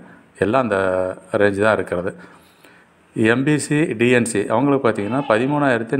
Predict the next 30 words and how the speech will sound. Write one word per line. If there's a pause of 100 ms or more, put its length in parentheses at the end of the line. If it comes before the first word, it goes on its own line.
நானூத்தி (100)
பதினெட்டு
பேரை (120)
கூப்பிட்ருக்காங்க.
I
mean, (300)
நானூத்தி
பதினெட்டு
ரேங்க்
வரைக்கும். (840)
அவங்களுக்கு
நூத்தி
நாப்பத்தி
ஏழு
நியூ
கட்
ஆஃப், (640)
ஓல்டு
கட்
ஆஃப் (140)
ஒன்
ஃபிஃப்டி
த்ரீ. (100)
So, (220)
ஆறு
மார்க்கு (100)
குறைஞ்சிருக்கு
அவங்களுக்கு. (840)
எஸ்
சிக்கு